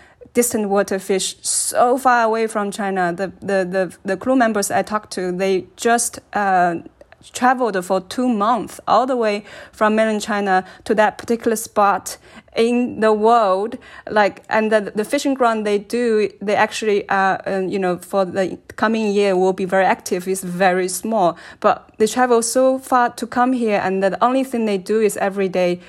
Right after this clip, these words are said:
to fish. They're following the orders from the companies, and they, they sort of, like, their life, um, is on these boats. So, like, these kind of details, they may not change the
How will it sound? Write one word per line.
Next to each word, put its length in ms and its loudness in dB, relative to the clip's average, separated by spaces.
to 160 -2
fish. 420 -4
They're 160 4
following 500 2
the 120 2
orders 400 0
from 320 -4
the 80 -4
companies, 640 -2
and 220 -2
they, 180 -2
they 200 -2
sort 200 -2
of, 80 -12
like, 320 0
their 260 -2
life, 680 0
um, 440 0
is 340 2
on 180 0
these 180 -2
boats. 320 0
So, 180 -2
like, 240 0
these 240 0
kind 160 2
of 200 0
details, 500 0
they 160 2
may 180 -2
not 380 0
change 540 -2
the 260 2